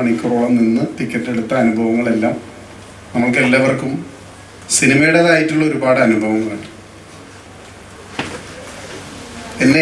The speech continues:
ഏറ്റവും തെരഞ്ഞെടുപ്പ് കാലത്ത് വിഷമിപ്പിച്ചൊരു കാര്യം ആ ക്യാമ്പയിൻ്റെ ഇടയ്ക്കാണ് ആടുജീവിതം ഇറങ്ങിയത് എന്നുള്ളതായിരുന്നു. ആ സിനിമ കാണാൻ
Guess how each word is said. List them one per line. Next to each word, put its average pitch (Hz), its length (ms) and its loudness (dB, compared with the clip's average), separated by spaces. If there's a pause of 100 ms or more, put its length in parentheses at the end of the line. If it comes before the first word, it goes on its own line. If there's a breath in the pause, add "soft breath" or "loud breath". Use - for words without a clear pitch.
ഏറ്റവും 175 280 2 (600)
തെരഞ്ഞെടുപ്പ് 151 580 2
കാലത്ത് 156 400 4
വിഷമിപ്പിച്ചൊരു 147 720 -2
കാര്യം 139 340 0 (1700)
ആ - 20 2 (180)
ക്യാമ്പയിൻ്റെ 143 580 2
ഇടയ്ക്കാണ് 143 360 0 (140)
ആടുജീവിതം 139 640 0
ഇറങ്ങിയത് 123 420 2
എന്നുള്ളതായിരുന്നു. 107 560 -2 (800)
ആ 123 60 4 (100)
സിനിമ 127 340 4
കാണാൻ 135 320 4